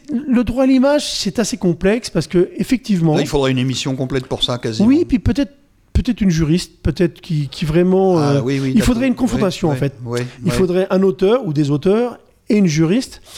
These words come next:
Speaker 1: Parce
Speaker 2: Ah, peut-être
Speaker 1: que
Speaker 2: qu'on le refera,
Speaker 1: Non,
Speaker 2: du
Speaker 1: mais parce
Speaker 2: coup,
Speaker 1: que
Speaker 2: euh,
Speaker 1: dernièrement, j'ai eu dans le magazine, justement, euh, on a des villes qui s'approprient, je vais la citer parce que je l'ai citée dans mon magazine, la ville d'Étretat. J'ai une photographe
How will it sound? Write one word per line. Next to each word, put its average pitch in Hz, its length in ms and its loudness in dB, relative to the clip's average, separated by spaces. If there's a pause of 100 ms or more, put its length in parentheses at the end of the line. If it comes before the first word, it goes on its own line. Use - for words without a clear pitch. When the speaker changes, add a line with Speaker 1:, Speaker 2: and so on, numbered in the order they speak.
(360)
Speaker 1:
Parce 180 240 -2
Speaker 2:
Ah, 170 40 -2
peut-être 208 160 0
Speaker 1:
que - 60 -12
Speaker 2:
qu'on 180 80 -2
le 160 60 -2
refera, 139 380 -4
Speaker 1:
Non, 135 60 -2
Speaker 2:
du 214 100 4
Speaker 1:
mais 247 100 0
parce - 120 -2
Speaker 2:
coup, 302 80 -2
Speaker 1:
que 214 40 0
Speaker 2:
euh, 240 40 0
Speaker 1:
dernièrement, 240 540 2
j'ai 190 180 -4
eu 220 120 -2
dans 190 100 2
le 180 60 0
magazine, 190 540 -2
justement, 202 580 -4 (460)
euh, 143 800 -4 (120)
on 180 140 -2
a 233 100 -2
des 170 160 0
villes 196 460 -2 (680)
qui - 140 -12
s'approprient, 202 680 0 (1120)
je 135 120 -12
vais 135 80 -8
la 127 80 -10
citer 277 240 -14
parce 302 140 -14
que 160 80 -12
je 131 60 -8
l'ai 139 60 -6
citée 127 160 -12
dans 135 120 -4
mon 127 80 -4
magazine, 151 440 0 (120)
la 147 120 0
ville 196 160 4
d'Étretat. 156 500 -4 (960)
J'ai 170 140 2
une 269 80 2
photographe 170 720 -4